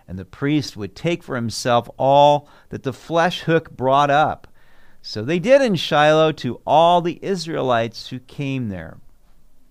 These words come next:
In the book of Leviticus, God specified the portions of the sacrifice that belonged to the priests, but Hophni and Phinehas paid no attention to these instructions.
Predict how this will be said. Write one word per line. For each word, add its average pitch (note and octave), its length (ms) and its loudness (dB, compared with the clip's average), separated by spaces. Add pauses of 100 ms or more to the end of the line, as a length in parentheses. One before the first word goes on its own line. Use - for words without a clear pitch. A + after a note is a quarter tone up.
(540)
In B3 100 -6
the D4 80 2
book D#4+ 180 -2
of A#3 120 -2
Leviticus, E3+ 560 4
God - 280 4
specified B2+ 1000 -2
the B2 100 -6
portions A2+ 720 -4
of G2+ 120 -10
the G2+ 80 -10
sacrifice C3 640 -2
that G#2 100 -10
belonged B2 460 -2
to - 100 -18
the G2+ 80 -10
priests, F2+ 560 -12 (560)
but F2+ 140 -10
Hophni - 500 2
and G#2 160 -6
Phinehas D3 640 0
paid D3 480 4
no E3 220 4
attention F3 600 0
to F#2+ 80 -10
these A2+ 260 -10
instructions. D3 680 -4